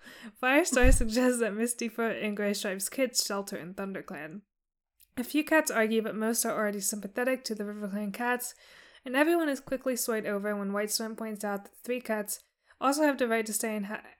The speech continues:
to stay as half ThunderClan cats. In the meantime, Firestar asks Graystripe to be Stormpaw's new mentor since Stonefur was killed,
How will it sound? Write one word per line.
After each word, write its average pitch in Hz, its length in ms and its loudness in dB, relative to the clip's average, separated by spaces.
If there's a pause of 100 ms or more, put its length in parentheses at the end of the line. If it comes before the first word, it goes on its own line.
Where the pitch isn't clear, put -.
(240)
to - 120 -6
stay 214 480 2
as 196 200 -4
half 214 380 -6
ThunderClan 196 600 -6
cats. - 540 -6 (500)
In 269 100 0
the 302 80 4
meantime, 277 520 0
Firestar 277 640 2
asks 233 300 0
Graystripe 214 440 -2
to 214 80 -10
be 214 120 -2
Stormpaw's 202 720 -6
new 196 120 -4
mentor 233 420 -4
since 214 300 -2
Stonefur 214 420 -6
was 196 140 -4
killed, 277 360 -2